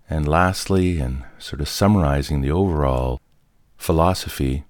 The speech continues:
our character is basically a composite of our habits. Because they are consistent, often unconscious patterns, they constantly daily express our character.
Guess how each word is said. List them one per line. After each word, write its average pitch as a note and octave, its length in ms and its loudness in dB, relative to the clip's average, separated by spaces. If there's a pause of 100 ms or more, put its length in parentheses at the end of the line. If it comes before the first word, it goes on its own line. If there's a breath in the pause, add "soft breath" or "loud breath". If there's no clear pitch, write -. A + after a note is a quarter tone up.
(140)
our G2 180 2
character A#2+ 760 0
is E2 140 -2
basically F#2+ 600 0
a D#2 60 2
composite - 720 -2 (380 soft breath)
of F#2 140 2
our F2+ 120 4
habits. - 720 -6 (400)
Because G#2+ 460 4
they B2+ 180 4
are C3 120 0
consistent, A#2 840 -2 (280)
often E2+ 440 0
unconscious A#2+ 1040 0
patterns, C2 800 -4 (460)
they D#2+ 220 2
constantly G#2+ 760 0
daily F#2 840 0
express - 720 -4 (280)
our C#2 240 0
character. - 760 -6